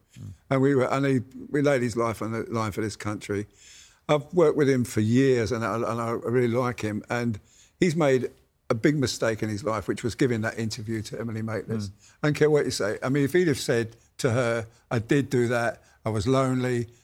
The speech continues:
Speaker 1: it was a mistake, and I apologise," it would have, would have none of this trouble. But the
Speaker 2: Mm.
Speaker 1: fact that he lied was the mistake. Now,
Speaker 2: Well,
Speaker 1: you
Speaker 2: well,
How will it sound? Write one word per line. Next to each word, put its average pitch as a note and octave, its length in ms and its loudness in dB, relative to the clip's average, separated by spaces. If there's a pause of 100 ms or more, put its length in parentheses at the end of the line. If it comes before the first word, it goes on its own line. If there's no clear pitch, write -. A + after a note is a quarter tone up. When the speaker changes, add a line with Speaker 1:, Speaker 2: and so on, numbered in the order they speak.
(160)
Speaker 1:
it - 60 -6
was G2+ 160 -2
a A2+ 40 0
mistake, B2 580 -2
and A#2 100 -4
I A2 100 -4
apologise," A2+ 800 -4 (380)
it D3 60 -4
would A#2+ 140 -2
have, B2+ 100 -4
would C3+ 160 -2
have A#2+ 100 -4
none C#3 180 -2
of A2+ 80 -4
this A2 140 -8
trouble. A2 320 -6
But A#2 140 -8
the G#2+ 60 -4
Speaker 2:
Mm. A2+ 120 -4
Speaker 1:
fact - 160 -2
that A2 120 -4
he B2 80 -2
lied B2+ 360 -2
was A2+ 140 -10
the A2 80 -6
mistake. G#2 500 -6 (580)
Now, B2 240 0
Speaker 2:
Well, G3 80 4
Speaker 1:
you G#3+ 60 4
Speaker 2:
well, E3+ 60 4